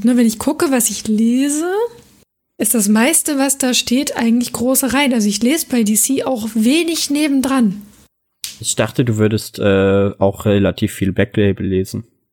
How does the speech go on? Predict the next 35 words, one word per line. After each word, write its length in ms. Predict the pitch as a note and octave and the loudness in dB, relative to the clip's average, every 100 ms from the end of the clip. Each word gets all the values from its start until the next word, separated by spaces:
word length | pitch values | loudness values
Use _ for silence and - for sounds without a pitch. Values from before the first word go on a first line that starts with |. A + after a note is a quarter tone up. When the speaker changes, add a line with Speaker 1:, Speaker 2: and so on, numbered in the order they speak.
| _ _ _ - | _ _ _ -2
Speaker 1:
Ja, 180 | A#3 B3+ | 0 2
aber 140 | A#3 | 2
das 200 | A3 G3+ | 2 0
ist 140 | A#3 - | -2 -2
ja 140 | A3+ | -2
schon 300 | G#3+ - A3 | -2 -2 -2
erfolgreich. 800 | G#3+ - B3+ B3 - A#3+ F#3+ - - | -4 -6 -6 -6 -8 -8 -8 -12 -8
Und 160 | C4+ | -2
das 80 | G#3+ G3+ | 0 0
ist 160 | G3 | -2
ja 120 | A#3 | -4
auch, 200 | - - - _ _ _ _ _ | -8 -12 -16 _ _ _ _ _
also 180 | - G#3+ | -2 0
wenn 180 | A#3 A3 | 2 2
Black 260 | A3 - - | 2 0 0
Label 180 | F#4+ | 2
Speaker 2:
Ja. 40 | F4+ | 2
Speaker 1:
betroffen 460 | - A3+ C4+ C4+ B3+ | 2 2 2 2 2
wäre, 420 | C4+ C4 C4 B3 - - | 2 2 0 -2 -8 0
dann 160 | A#3 | 2
bin 80 | G#3+ | 4
ich 140 | G3+ A3 | 2 0
raus. 280 | G#3 - - - _ _ _ _ _ | -2 -4 -10 -20 _ _ _ _ _
<laughs> 140 | - - F4+ - G#4 - G#4 - D#3 - - _ _ - _ - | -6 0 -2 0 -2 0 -2 0 -2 -2 -16 _ _ -20 _ -8
Speaker 2:
Naja, 360 | A2+ B2+ D#3 F3+ | -2 0 2 2
also 320 | C#3 A#2+ C3+ | 2 2 0
das 220 | A#2 - | 0 -8
Black 260 | - B2+ C#3+ | -6 -4 0
Label 260 | D#3 C#3 C3+ | 0 0 0
ist 260 | C#3+ - | -4 -2
ja 300 | D#3 C3 A#2+ - | 0 2 2 -2
eigentlich 400 | - C#3 C3+ B2 | -4 -2 -2 -4
schon 260 | - A#2+ A2+ | -2 0 0
eher 240 | A2 A2 | 2 2
Nische. 460 | G#2 A2+ A2+ A2 G2+ | 4 2 2 -4 -8